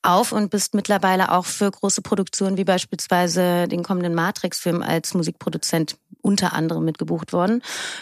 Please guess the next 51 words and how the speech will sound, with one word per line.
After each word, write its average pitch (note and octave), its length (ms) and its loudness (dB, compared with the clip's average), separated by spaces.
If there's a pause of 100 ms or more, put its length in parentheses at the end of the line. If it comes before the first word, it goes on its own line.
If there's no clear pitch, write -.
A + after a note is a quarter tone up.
Mit F#3+ 160 0
deiner F3+ 180 2
Kollegin F3+ 600 0
Esther F#3 440 0
Silex. F3+ 360 0
Ich E3+ 180 -2
hoffe, F3 180 0
ich F3 120 0
habe F3 180 2
den E3+ 160 2
Nachnamen E3 420 2
jetzt - 220 -2
richtig - 340 -4
ausgesprochen. - 680 -2 (440)
<laughs> G#3 40 -4 (500)
Ähm, G#3 360 2
genau, A3+ 300 4
erzähl B3+ 360 2
uns C4+ 140 2
doch A3+ 120 2
mal G#3 120 2
ein G3 100 0
bisschen A3 400 2
was - 300 0
zu F3+ 120 -2
dir. C#3+ 360 -6
Ich C#3+ 140 -4
habe F#3 140 -6
mit F#3+ 120 -2
Sicherheit G3+ 380 0
die G3+ 60 2
Hälfte F3+ 380 0
vergessen F3 560 -2
zu - 140 -2
erwähnen. E3+ 640 0 (400)
Ähm, G3+ 180 2
wie G#3+ 80 0
bist A#3+ 180 0
du G#3+ 60 -2
zur G3+ 160 0
Musik G3 280 0
gekommen A3 440 2
und F#3+ 400 0
war F3+ 200 -2
das - 280 -2
schon E3+ 400 0
immer F#3+ 360 0
dein E3 440 -2
Traum, D3+ 560 -4
tatsächlich, - 720 -6
ähm, F3 340 -4